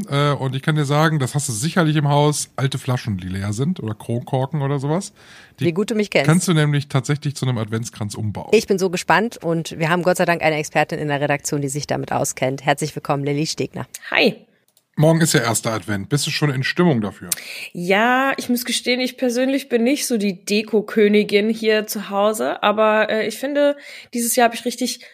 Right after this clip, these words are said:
Speaker 3: Lust drauf gekriegt, auch mal wieder ein bisschen, äh, den Advent zu feiern und so ein bisschen, äh, vor, vor, für vorweihnachtliche Stimmung zu sorgen. Also mal schauen, was da noch so kommt in den nächsten paar Tagen.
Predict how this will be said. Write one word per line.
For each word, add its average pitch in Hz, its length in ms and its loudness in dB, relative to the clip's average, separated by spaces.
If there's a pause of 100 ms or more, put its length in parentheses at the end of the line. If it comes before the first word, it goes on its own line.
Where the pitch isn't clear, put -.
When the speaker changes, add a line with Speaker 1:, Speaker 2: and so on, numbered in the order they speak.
(120)
Speaker 3:
Lust 208 500 0
drauf 156 300 0
gekriegt, - 400 -8
auch 190 160 -2
mal 196 140 -2
wieder 202 180 4
ein 202 100 2
bisschen, 202 500 -2
äh, 185 360 2 (400)
den 196 180 2
Advent 196 600 2
zu 180 120 -2
feiern 175 460 0
und 180 120 -4
so 185 100 -6
ein 180 100 -4
bisschen, 180 400 -2
äh, 175 120 -6
vor, - 280 -2
vor, 196 280 0
für 302 220 0
vorweihnachtliche 226 720 2
Stimmung 165 320 0
zu - 100 -8
sorgen. 156 200 0
Also 170 120 -4
mal 170 120 -2
schauen, 185 220 -2
was 175 120 -4
da 160 80 -10
noch 151 100 -10
so - 120 -14
kommt 156 260 -10
in 147 80 -8
den 139 140 -8
nächsten 139 260 -10
paar 139 160 -14
Tagen. 131 380 -6